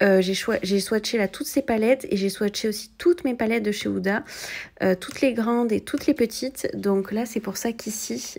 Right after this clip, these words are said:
j'ai des tonnes et des tonnes de <laughs> de lingettes usagées, euh, où j'ai fait les swatchs. Donc du coup, là pour faire de la place, je vais re-ranger toutes ces palettes que je garde évidemment, que, que je, que je, que je me, de, dont je me sépare pas.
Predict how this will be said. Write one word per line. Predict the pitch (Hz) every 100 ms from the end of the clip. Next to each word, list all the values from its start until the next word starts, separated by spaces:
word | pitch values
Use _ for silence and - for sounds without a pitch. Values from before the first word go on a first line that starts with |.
| -
j'ai | 196
des | 190 208
tonnes | 202 254 247 240 -
et | 208
des | 202
tonnes | 202 226 226 220 214 -
de | 190 190 190 185 180 175 175 - - - - - -
<laughs> | - 415 349 -
de | 214
lingettes | 247 240 233 220 240 240 233
usagées, | 220 220 220 240 277 - - - - -
euh, | 208
où | 214
j'ai | 233
fait | 226 262
les | 220
swatchs. | 220 - 240 - - - -
Donc | 202 220 220
du | 220
coup, | 214 277 311 311
là | 226
pour | 240 240
faire | 226
de | 208
la | 202
place, | 208 254
je | 220
vais | 196
re-ranger | 214 220 208 208
toutes | - -
ces | 254
palettes | 247 214 208 208 - - - -
que | -
je | 170
garde | 160 185 208
évidemment, | 180 165 170 170 190
que, | 202 185 175
que | -
je, | 160 160 160
que | 156 175
je, | 175 170 - - - - -
que | -
je | 165 165 170
me, | 175 -
de, | - -
dont | 160 185
je | 180
me | 175
sépare | 165 190 180 -
pas. | 202